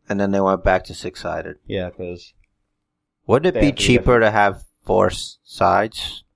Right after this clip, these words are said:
Speaker 2: Theoretically.
Speaker 1: Yeah.
Speaker 2: It probably is. I imagine it's less work to set up.
Speaker 1: Less manpower.
Speaker 2: Yeah.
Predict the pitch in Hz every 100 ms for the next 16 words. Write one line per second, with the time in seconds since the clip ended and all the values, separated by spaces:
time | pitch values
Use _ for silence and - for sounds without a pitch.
0 | _ _ 151 147 135 143 170 175 175 _
1 | _ _ 82 85 80 101 - 120 107 123
2 | 139 151 156 151 - 104 110 117 117 107
3 | 113 107 101 101 - 98 98 87 139 -
4 | - - 95 92 - 90 92 - 90 87
5 | 90 90 - - _ _ _ _ - 107
6 | 110 117 123 123 120